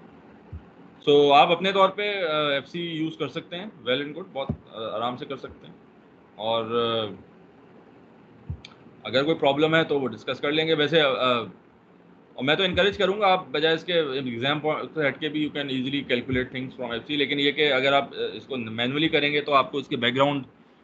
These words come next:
वर्किंग मालूम होगी कि किस तरह कर रहे हैं, ठीक है ना? मैनुअली भी इसमें किया हुआ है, एफ़सी में भी। So, ये हमने कैलकुलेट कर लिया। सवाल ये है कि अगर हंड्रेड रुपीज आपको टाइम थ्री पे मिल रहे हैं, तो what is the present value at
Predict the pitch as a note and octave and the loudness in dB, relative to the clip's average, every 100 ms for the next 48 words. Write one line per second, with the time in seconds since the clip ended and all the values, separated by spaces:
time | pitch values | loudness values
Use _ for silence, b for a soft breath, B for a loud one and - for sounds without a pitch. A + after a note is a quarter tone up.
0 | _ B2 B2 E3 D3+ D#3 D#3 C#3+ C#3+ C3 | _ -4 -2 0 0 0 0 -2 -4 -6
1 | B2+ C#3+ C3+ B2 A#2 A2+ G2 F#3+ - - | -8 -8 -6 -4 -6 -8 -10 -14 -18 -16
2 | - D4 - - - - - - - - | -14 -14 -18 -20 -20 -20 -20 -20 -20 -8
3 | A#2 C3+ D3 D3+ D3 - C3+ C3+ C3+ B2+ | -4 0 0 0 0 -4 -4 -2 0 0
4 | A2 A2+ G#2+ G#2 G#2 - - - - - | -2 -6 -6 -8 -12 -16 -20 -20 -20 -20
5 | - - - - - - - - - - | -20 -20 -20 -20 -20 -20 -20 -20 -20 -18
6 | - A#2+ A#2+ A#2 A#2 A2 - - G#2+ C3 | -4 0 2 2 0 -2 -10 -12 -2 -2
7 | C3+ C3+ B2+ A#2+ B2 A2+ G#2+ A2 A2+ G#2 | -2 -2 0 0 -2 -2 -2 -2 -2 -4
8 | - - - - - - - - - - | -12 -20 -20 -20 -20 -20 -20 -20 -20 -20
9 | - - - - - - - - - - | -20 -20 -20 -20 -20 -20 -20 -20 -20 -20
10 | - F#2+ - - - _ _ _ _ _ | -20 -20 -20 -20 -20 _ _ _ _ _
11 | _ - C#3 D3+ D#3 D#3 D#3 D#3 D#3 D3 | _ 0 4 6 6 6 4 4 4 4
12 | C#3 D#3 D3+ D3 C#3+ C#3 D3+ C#3 C3+ C3+ | 2 -2 -2 -2 0 0 0 -2 -2 -4
13 | C#3+ D3+ C#3+ B2+ C3+ C#3 C#3+ C3 C#3 - | -4 -2 -2 -2 -2 -2 -2 0 -2 0
14 | C#3+ B2 C#3 - C3 B2 C#3 B2 A#2+ B2+ | -2 0 -2 0 -2 -2 -2 -2 0 0
15 | C3+ - A#2+ | -2 0 0